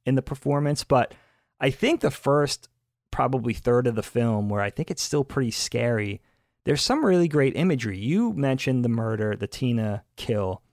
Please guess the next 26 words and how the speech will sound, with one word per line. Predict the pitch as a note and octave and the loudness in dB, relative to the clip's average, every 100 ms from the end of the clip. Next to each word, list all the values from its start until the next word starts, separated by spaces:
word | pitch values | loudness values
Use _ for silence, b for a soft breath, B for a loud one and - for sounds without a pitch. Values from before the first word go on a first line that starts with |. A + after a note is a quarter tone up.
| _ | _
with | - A2 | -4 -2
a, | G#2 - | -2 -4
with | A2 G#2 | -8 -6
the | |
spinning | G#2+ - A#2 G#2 | -6 -2 -2 -2
room. | F#2 F#2 | -4 -6
I | G2 | -8
think | - A#2+ | -6 -6
that's | G#2 - | -6 -6
really | G#2 F#2+ | -6 -6
great, | - G2 G2 G2 | -8 -6 -6 -6
and | G#2 G#2 | -6 -4
I | |
think | G#2 A#2+ | -4 -6
it's | G#2 | -6
very | A2 A2 | -6 -4
inventive | G#2 G2 G2 G2+ G2 | -4 -6 -6 -6 -6
how | G2 | -6
they, | G2 G2 - _ _ - | -6 -8 -12 _ _ -6
you | A2 | -2
know, | F#2+ | -4
pulled | - A2+ G#2+ | -4 -6 -4
that | G2 | -4
one | G2+ F#2+ | -4 -8
off. | F#2+ - - - _ _ _ _ _ - | -8 -10 -10 -16 _ _ _ _ _ 0
But | C#3+ C#3 | 2 2